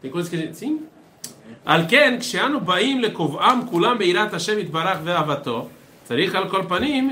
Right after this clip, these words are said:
שתתפשט הדעת בדרכיו הישרים והכרתו שעל פיהם יתכוננו המידות, מה שחסר מהדעת, כפלי כפליים בערכו, יחסר מהמידות, כיוון שהוא שורש להם ונושאן. Então, fala o Rav Kook,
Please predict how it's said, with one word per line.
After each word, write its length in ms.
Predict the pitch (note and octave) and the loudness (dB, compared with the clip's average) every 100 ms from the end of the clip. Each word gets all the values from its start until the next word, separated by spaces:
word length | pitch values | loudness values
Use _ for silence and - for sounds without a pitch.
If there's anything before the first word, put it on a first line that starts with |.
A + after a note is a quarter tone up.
| D#3+ | -4
שתתפשט 1120 | - D#3 - G3 F#3+ - E3+ D3+ - A#3 A3 | -4 -6 -6 -10 -10 -6 -4 -2 0 0 0
הדעת 400 | E3 E3+ G3 F3+ | -2 0 0 0
בדרכיו 520 | F3 D#3+ C#3+ F3 F3+ | -2 -2 -2 -2 -2
הישרים 640 | E3 D#3 D3 C#3 D3 E3+ D#3+ | 0 0 0 -2 0 0 0
והכרתו 500 | C#3 C3+ B2 D3+ D3+ | -4 -4 -4 -4 -4
שעל 200 | D3 B2+ | -4 -6
פיהם 300 | C3+ C#3+ D3 | -2 -2 -2
יתכוננו 400 | - B2+ B2 B2 | -6 -6 -4 -4
המידות, 380 | A#2 A#2 E3+ E3+ - - - _ | -2 0 0 0 -8 -20 -20 _
מה 140 | D3 D#3 | -2 0
שחסר 360 | D#3 C3 D3+ | 0 -2 0
מהדעת, 460 | D#3 C3+ D#3 D#3 D#3 | 0 0 0 -2 -2
כפלי 300 | C3 D3+ D#3 | -10 -4 -4
כפליים 360 | C#3+ - D3 C#3+ | -4 -4 -2 0
בערכו, 280 | A#2+ A#2+ | -2 0
יחסר 300 | D3+ C3+ C3 | -2 -2 -2
מהמידות, 440 | D3 C3+ B2 D3 D3 | -2 -2 -2 -2 -2
כיוון 280 | B2+ B2+ C#3+ | -4 -2 -2
שהוא 140 | A#2+ | -4
שורש 440 | A#2 D3+ D#3+ D3+ B2 | -4 0 0 0 -2
להם 180 | B2 C3+ | -4 -2
ונושאן. 360 | B2 A#2+ G2+ | -4 -6 -8
Então, 140 | F#2+ A#2+ | -12 -8
fala 160 | F3+ | -4
o 40 | G#3+ | -2
Rav 160 | E3 | -4
Kook, 280 | - C4 - | -2 -4 -4